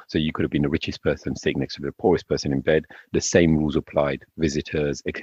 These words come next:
everything was the same. Like, no rules were broken. Realistically,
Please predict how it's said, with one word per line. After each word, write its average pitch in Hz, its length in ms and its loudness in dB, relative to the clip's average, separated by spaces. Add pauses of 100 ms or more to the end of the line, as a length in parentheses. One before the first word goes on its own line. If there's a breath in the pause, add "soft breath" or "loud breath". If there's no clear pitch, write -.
everything 78 480 -2
was 67 180 -6
the 71 60 -8
same. 69 360 -2
Like, 69 180 2
no 73 160 0
rules 71 280 -6
were 71 80 -4
broken. 71 380 -2
Realistically, 90 760 2